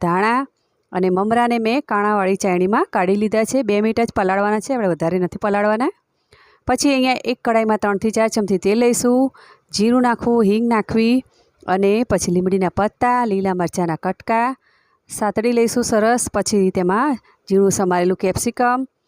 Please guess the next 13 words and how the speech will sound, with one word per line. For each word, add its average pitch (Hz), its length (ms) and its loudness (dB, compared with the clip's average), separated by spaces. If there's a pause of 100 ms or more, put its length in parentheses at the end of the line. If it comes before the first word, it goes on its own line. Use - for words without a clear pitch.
(260)
તેને 196 200 0 (120)
પણ 233 260 0
સરસ 190 320 -2
મજાનું 170 320 0
સાતળી 202 380 0
લઈશું. 240 360 2 (840)
તે 190 80 -2 (100)
સતળાઈ 226 460 0
જાય 254 320 0
એટલે 180 200 -4
આપણે 226 460 0
સિંગદાણા 208 640 0
અને 214 160 0